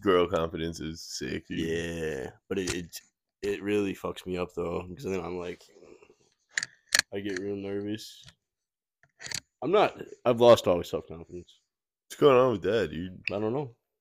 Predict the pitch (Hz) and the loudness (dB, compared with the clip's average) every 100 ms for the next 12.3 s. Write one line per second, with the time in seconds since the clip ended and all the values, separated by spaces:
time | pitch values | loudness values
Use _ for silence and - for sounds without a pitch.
0 | _ _ - - - 107 85 80 82 85 | _ _ -18 -14 -6 -4 -2 0 2 2
1 | 80 - - _ - - _ _ _ _ | 0 -4 -14 _ -20 -20 _ _ _ _
2 | _ 117 131 156 143 120 - - _ _ | _ 0 2 6 6 6 2 -16 _ _
3 | _ _ _ _ - - 110 123 - - | _ _ _ _ -12 -2 4 4 2 -6
4 | _ _ - - - 57 50 50 - - | _ _ -16 -10 -8 -8 -10 -14 -20 -20
5 | - - - - 147 - 113 117 - - | -20 -20 -20 -8 -8 -4 2 6 8 6
6 | - 107 104 92 - 82 104 120 147 123 | 2 2 4 2 0 -8 -4 0 2 0
7 | 101 90 107 104 95 104 87 78 78 71 | -4 0 2 2 0 0 0 -2 -4 -6
8 | - 80 76 78 78 - - _ _ _ | -8 -10 -8 -8 -8 -10 -20 _ _ _
9 | - - - _ _ _ _ _ _ _ | -20 -20 -20 _ _ _ _ _ _ _
10 | _ - 50 50 50 50 50 _ _ - | _ -18 -14 -14 -14 -16 -20 _ _ -8
11 | 127 151 151 98 90 - 90 113 - _ | 0 0 2 0 -2 -6 -6 -8 -10 _
12 | - 139 196 | 2 6 6